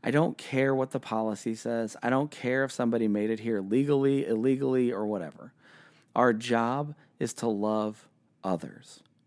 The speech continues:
There's no question about it. There's no debating it. Well, it, it only says love others if they got here legally. Nope. Doesn't say that in the Bible. Can't find that anywhere. As a matter of fact, there's not a single qualifier to it. Love others.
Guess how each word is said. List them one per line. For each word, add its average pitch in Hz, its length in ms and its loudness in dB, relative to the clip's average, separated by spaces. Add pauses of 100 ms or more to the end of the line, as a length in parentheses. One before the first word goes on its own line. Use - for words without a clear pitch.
(460)
There's 104 140 0
no 104 140 4
question - 440 0
about 117 320 2
it. 123 180 -4 (360)
There's 113 200 6
no 120 180 8
debating 113 540 4
it. 113 240 -2 (320)
Well, 104 260 4 (200)
it, 131 120 6
it - 20 8
only 156 440 8
says 127 240 4
love 139 260 6
others 131 300 6
if 107 140 0
they 127 160 6
got 113 220 2
here 107 180 0
legally. 92 560 -2 (640)
Nope. 98 360 0 (380)
Doesn't 110 260 2
say 143 180 4
that 139 160 6
in - 80 -2
the 113 60 2
Bible. 110 320 0
Can't 113 260 -2
find 139 220 4
that 131 160 4
anywhere. 113 460 0 (320)
As 123 80 4
a 131 60 8
matter 143 160 10
of 123 80 4
fact, 139 180 8
there's 139 200 2
not 131 120 4
a 107 60 0
single 135 320 0
qualifier 127 600 2
to 143 160 0
it. - 120 -4 (340)
Love 123 220 2
others. 143 400 2